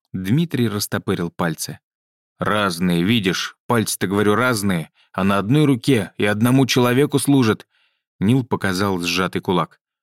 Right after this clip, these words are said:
«Так-то способнее, верно?» Но Дмитрий свое не отдавал. «Возьми, Нилка, семью. Муж с женой не во всем сходится, а живут и вместе, и вместе детей растят. А ты — несогласие. Чему удивляться? Вот если бы их не было,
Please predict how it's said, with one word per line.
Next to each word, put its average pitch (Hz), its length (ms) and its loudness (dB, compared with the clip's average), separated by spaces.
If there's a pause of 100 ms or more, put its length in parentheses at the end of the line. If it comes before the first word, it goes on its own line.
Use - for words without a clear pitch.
(220)
«Так-то 107 300 -4
способнее, 104 720 0
верно?» 127 420 2 (480)
Но 98 140 0
Дмитрий 117 420 0
свое 92 380 -2
не 90 120 0
отдавал. 87 500 -2 (600)
«Возьми, 98 440 2
Нилка, 101 380 0
семью. 92 520 0 (460)
Муж 123 240 2
с 110 40 -2
женой 120 440 2
не 113 140 4
во 110 120 0
всем 127 300 2
сходится, 101 640 -4 (100)
а 104 80 -2
живут 117 300 2
и 98 60 0
вместе, 110 480 2
и - 20 -2
вместе 117 400 0
детей 113 340 2
растят. 98 480 -2 (220)
А - 140 -6
ты — 127 280 2 (160)
несогласие. 113 840 0 (260)
Чему 156 300 4
удивляться? 135 640 2 (320)
Вот 107 180 0
если 117 280 4
бы 120 180 4
их 107 120 -2
не 185 240 4
было, 107 380 2